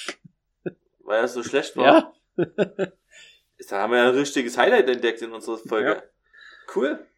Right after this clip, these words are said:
Speaker 1: Otni, danke, dass du dir in deinem Urlaub Zeit genommen hast für diesen Podcast.
Speaker 2: Ich gehe jetzt schön essen nochmal.
Speaker 1: Ach,
Speaker 2: Und Bier trinken.
Speaker 1: du hast wieder voll gefressen zurück nach, nach Frankreich kommen und dort weiter fressen
Speaker 2: Ja, ich muss
Speaker 1: müssen.
Speaker 2: echt mal, mal das Eismittel zurückfahren.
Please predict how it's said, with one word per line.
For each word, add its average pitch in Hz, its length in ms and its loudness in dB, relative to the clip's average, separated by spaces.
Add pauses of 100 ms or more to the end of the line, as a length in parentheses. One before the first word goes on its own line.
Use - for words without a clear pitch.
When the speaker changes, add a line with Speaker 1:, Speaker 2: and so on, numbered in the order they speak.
(260)
Speaker 1:
Otni, 135 440 -2 (1080)
danke, 202 220 8
dass 214 160 2
du 190 80 4
dir 170 80 8
in 170 60 4
deinem 160 140 0
Urlaub 165 220 2
Zeit 180 200 0
genommen 143 260 -2
hast 110 160 -2
für 131 100 -6
diesen 123 220 -12
Podcast. - 400 -2
Speaker 2:
Ich - 60 -6
gehe 160 100 0
jetzt 127 180 -2
schön 135 280 -2
essen 120 240 -8
nochmal. 104 360 -16 (600)
Speaker 1:
Ach, 95 400 0
Speaker 2:
Und 156 60 -10
Bier 104 100 -4
trinken. 101 380 -14 (140)
Speaker 1:
du - 40 -14
hast 104 140 -14
wieder 107 160 -2
voll - 500 0
gefressen 117 520 -4
zurück 110 280 -6
nach, 107 300 -6 (340)
nach 101 400 -4
Frankreich 107 680 -4
kommen - 280 -8 (420)
und 110 200 -6
dort 120 160 0
weiter 120 220 6
fressen 113 200 -2
Speaker 2:
Ja, 113 80 0
ich - 140 -10
muss 113 140 -10
Speaker 1:
müssen. 113 60 -12
Speaker 2:
echt - 160 -16
mal, 107 200 -12 (520)
mal 113 180 -8
das 107 140 -10
Eismittel 131 440 -2
zurückfahren. 117 600 -8